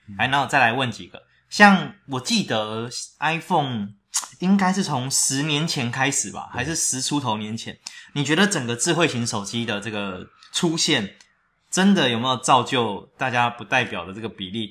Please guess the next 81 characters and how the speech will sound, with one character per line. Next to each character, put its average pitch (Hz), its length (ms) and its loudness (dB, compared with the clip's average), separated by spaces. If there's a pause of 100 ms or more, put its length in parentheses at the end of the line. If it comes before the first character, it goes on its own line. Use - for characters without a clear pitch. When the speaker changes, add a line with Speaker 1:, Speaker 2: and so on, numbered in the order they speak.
Speaker 2:
大 123 160 2
幅 104 140 -12
度 107 160 -12
下 101 200 -6
降？ 92 280 -14
Speaker 1:
有， 85 260 -10
而 117 120 -12
且 104 260 -12
冲 131 360 -6
击 95 280 -10
非 101 160 -10
常 87 220 -14
大。 82 300 -10
Speaker 2:
非 143 220 2
常 120 180 -4
大。 117 160 0
Speaker 1:
我 135 140 0
跟 170 240 -2
你 139 80 -2
分 156 180 -4
享 160 220 -4
一 135 100 -2
个 127 80 -6
很 127 80 -2
有 113 140 -2
趣 120 160 -10
的 113 80 -6
数 117 180 -6
字 104 220 -8
哦。 104 180 -4
Speaker 2:
嗯。 - 20 -20 (260)
Speaker 1:
那 170 160 0
时 139 180 -6
候 143 180 -4
啊， 113 320 0
全 120 260 -6
世 135 280 -6
界 120 260 -4
前 110 240 -8
三 120 160 -2
名 101 200 -4
排 101 200 -8
行 104 220 -6
榜 85 240 -12
最 113 200 -6 (200)
多 110 160 -8
的 98 80 -6
手 95 200 -12
表， 82 260 -10 (240)
不 107 80 -10
外 117 160 0
乎 117 80 -2
刚 117 140 -6
刚 117 60 -4
讲 82 200 -10
的 82 80 -12
一 98 80 -10
个 98 60 -12
是 101 120 -14
劳 82 160 -10
力 87 100 -12
士， - 300 -14
Speaker 2:
嗯。 123 160 -4
Speaker 1:
一 104 60 -4
个 110 80 -6
就 110 80 -8
是 107 320 -6
比 - 320 -20
较 107 120 -2
知 117 200 -6
名 101 160 -2
的 92 100 -10
那 98 120 -6
个 87 320 -10
流 107 180 -8
行 113 180 -8
品 101 180 -10
牌 82 140 -14
Swatch 87 520 -10
的 82 60 -12
手 - 140 -12